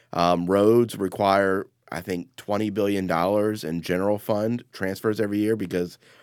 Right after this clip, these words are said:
the gas tax just isn't keeping up with requirements. Um, and so every mode, uh, loses money, it-, but it's the economic benefits that come after that fact.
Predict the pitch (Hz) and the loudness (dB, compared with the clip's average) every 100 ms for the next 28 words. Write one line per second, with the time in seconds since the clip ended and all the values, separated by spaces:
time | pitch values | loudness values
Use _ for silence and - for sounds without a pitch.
0 | _ - 87 92 98 - 101 104 - 87 | _ -6 0 2 0 -2 -2 -2 -8 -12
1 | - 87 95 - 95 95 92 92 92 87 | -8 -6 -6 -6 -8 -4 -2 -2 -6 -8
2 | 85 80 92 90 101 117 131 - - _ | -10 -6 -2 0 0 -2 -4 -10 -20 _
3 | _ _ _ _ - 95 95 92 95 101 | _ _ _ _ -2 2 2 2 0 0
4 | 85 110 135 104 104 117 85 82 - _ | 2 2 2 2 2 2 2 -2 -6 _
5 | 82 82 80 78 101 107 92 98 110 85 | -4 0 -2 0 0 0 -2 -2 0 0
6 | 78 85 _ 107 90 87 - - 85 113 | -2 -6 _ 0 0 -2 -10 -8 -8 -6
7 | 123 104 95 90 92 110 95 78 - _ | 0 0 0 -2 -6 -6 -6 -10 -14 _
8 | _ _ - 90 - 85 80 87 82 76 | _ _ -8 -4 -2 0 0 -2 -4 -6
9 | 64 - 50 50 - - | -8 -8 -12 -12 -18 -20